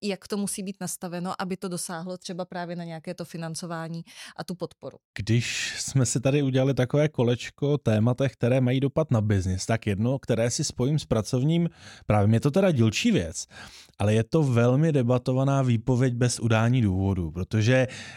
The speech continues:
Speaker 2: argument velkých zaměstnavatelů je, „Nám to skutečně pomůže se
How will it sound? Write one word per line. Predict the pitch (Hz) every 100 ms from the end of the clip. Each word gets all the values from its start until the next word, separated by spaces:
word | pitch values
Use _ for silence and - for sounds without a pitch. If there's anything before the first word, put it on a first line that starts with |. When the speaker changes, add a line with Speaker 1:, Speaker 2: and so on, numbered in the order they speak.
| -
Speaker 2:
argument | 120 131 135 156 151 147 139
velkých | 131 127 143
zaměstnavatelů | 127 123 127 - 127 123 120 120 123
je, | 123 120
„Nám | 123 127
to | 143
skutečně | - - 127 156 - 120
pomůže | 117 120 117 113
se | 104 - 110